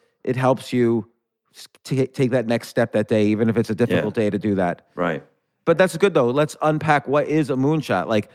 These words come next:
Speaker 1: so there's a larger purpose. There's, I think there has to be a component of you that's connected th-, to you, too, that makes you particularly passionate about it.
Speaker 2: Mm-hmm.
Speaker 1: But what makes it a mo-, what gives something a moonshot quality?
Speaker 2: Th-, there's a bigger purpose,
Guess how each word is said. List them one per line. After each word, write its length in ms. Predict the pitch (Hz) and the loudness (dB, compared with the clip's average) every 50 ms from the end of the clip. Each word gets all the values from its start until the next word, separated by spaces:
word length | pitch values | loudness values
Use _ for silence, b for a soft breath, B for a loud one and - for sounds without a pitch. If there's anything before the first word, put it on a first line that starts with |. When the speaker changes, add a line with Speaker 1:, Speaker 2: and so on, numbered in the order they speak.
| b b _ | b b _
Speaker 1:
so 140 | - 131 | -4 -2
there's 160 | 123 127 131 117 | 0 0 -2 -2
a 40 | 123 | 0
larger 320 | 120 127 139 165 160 185 | 2 2 2 2 2 0
purpose. 500 | - 143 123 120 - - 131 135 - - - _ _ _ _ _ | 0 0 0 0 2 2 0 0 -2 -6 -16 _ _ _ _ _
There's, 240 | - 139 139 139 - - - | 0 0 0 0 -2 -4 -2
I 140 | 143 147 147 | 0 2 2
think 180 | - 190 180 | 4 4 4
there 120 | 156 151 139 | 4 4 4
has 220 | 151 151 160 - - | 4 2 0 -2 -2
to 40 | |
be 140 | 151 160 147 | -2 0 0
a 40 | 131 | 0
component 640 | - - 135 120 - - 147 143 135 135 135 123 - _ | 0 -2 -4 -2 0 2 2 4 4 2 0 -2 -4 _
of 220 | - 120 120 101 - | -2 -2 -2 -2 0
you 260 | 131 135 135 135 135 | 2 4 4 4 4
that's 320 | 123 123 113 101 - - - _ _ _ _ _ _ _ | 4 2 2 0 -4 -10 -18 _ _ _ _ _ _ _
connected 400 | - - 143 139 127 135 139 117 - _ - | -4 0 0 0 0 -2 -4 -6 -6 _ -8
th-, 140 | 113 135 - _ _ _ _ | -8 -8 -8 _ _ _ _
to 120 | - 135 | -6 -2
you, 200 | 131 139 156 147 | 0 2 2 2
too, 520 | 123 - - - 180 160 120 107 98 92 - - | 2 0 -2 0 2 2 2 2 0 -4 -4 -4
that 100 | 123 117 | -2 0
makes 200 | 123 123 113 - | 0 0 0 0
you 300 | 127 123 123 104 110 - - _ _ _ | -2 -2 -2 -2 -6 -12 -20 _ _ _
particularly 360 | 131 127 - 123 - 123 117 | -8 -8 -8 -6 -4 -4 -2
passionate 460 | - - 139 147 165 - - 123 110 | 0 0 2 2 2 0 0 -2 0
about 240 | 107 95 104 101 107 | 0 2 2 2 2
it. 80 | 117 98 | 2 0
Speaker 2:
Mm-hmm. 360 | 98 92 85 85 - 87 85 | 0 -2 -2 -4 -6 -4 -2
Speaker 1:
But 100 | 147 156 | 0 2
what 180 | 165 190 185 190 | 2 2 2 2
makes 200 | 202 185 - 185 | 2 2 2 2
it 80 | 165 | 2
a 60 | 156 | 2
mo-, 160 | 139 135 143 151 | 2 2 0 2
what 160 | 151 175 160 | 0 2 2
gives 160 | 190 165 - | 0 0 2
something 260 | - 170 143 - 147 | 0 0 2 2 2
a 80 | 131 117 | 4 4
moonshot 520 | 113 120 131 139 135 117 - 135 117 117 | 6 6 6 6 4 4 4 2 0 0
quality? 520 | - - 113 113 117 110 95 92 90 87 - _ _ _ _ _ _ _ _ _ _ _ _ _ _ _ _ _ _ _ _ _ _ _ _ _ _ - | 0 0 0 0 0 0 -2 -2 -4 -6 -10 _ _ _ _ _ _ _ _ _ _ _ _ _ _ _ _ _ _ _ _ _ _ _ _ _ _ 0
Speaker 2:
Th-, 140 | 131 127 - | 0 0 4
there's 240 | - 123 120 117 - | 4 4 4 6 4
a 40 | 117 | 4
bigger 280 | 95 110 107 92 104 87 | 2 2 2 2 2 0
purpose, 680 | - - 101 92 90 - 98 95 95 - - - - | 0 0 0 0 2 2 2 2 2 0 -6 -10 -12